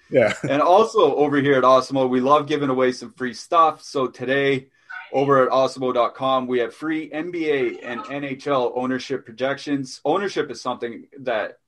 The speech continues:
Speaker 2: people really <laughs> should start paying attention to. It is very, very important, especially once you get to the bigger slates. Um,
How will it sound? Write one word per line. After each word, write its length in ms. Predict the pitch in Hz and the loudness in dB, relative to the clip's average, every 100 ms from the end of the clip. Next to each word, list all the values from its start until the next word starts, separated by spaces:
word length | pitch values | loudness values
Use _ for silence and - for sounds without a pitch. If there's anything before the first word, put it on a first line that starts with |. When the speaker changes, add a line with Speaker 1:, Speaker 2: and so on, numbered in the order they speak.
| _ _ | _ _
Speaker 2:
people 320 | 139 139 120 | -16 -10 -10
really 300 | 107 113 117 | -8 -8 -8
<laughs> 100 | 110 | -10
should 240 | - 151 135 | -10 -10 -8
start 300 | - 127 120 | -2 -2 -2
paying 200 | 117 117 | -6 -6
attention 420 | 113 120 - 127 | -8 -8 -8 -14
to. 300 | - 123 120 | -8 -6 -6
It 140 | 120 110 | -8 -8
is 200 | 107 - | -10 -10
very, 260 | 117 120 | -6 -4
very 280 | 117 117 113 | -4 -4 -6
important, 520 | 104 - 120 117 110 _ _ _ _ - | -10 -4 -4 -4 -12 _ _ _ _ -20
especially 440 | - 143 135 147 | -4 -2 0 -2
once 280 | 131 131 127 | -2 -4 -4
you 60 | 120 | -6
get 140 | 117 | -6
to 60 | 113 | -6
the 80 | 110 | -6
bigger 280 | 117 117 | -4 -6
slates. 500 | 113 120 117 117 - - | -6 -6 -6 -8 -20 -14
Um, 320 | 107 107 104 | -10 -10 -14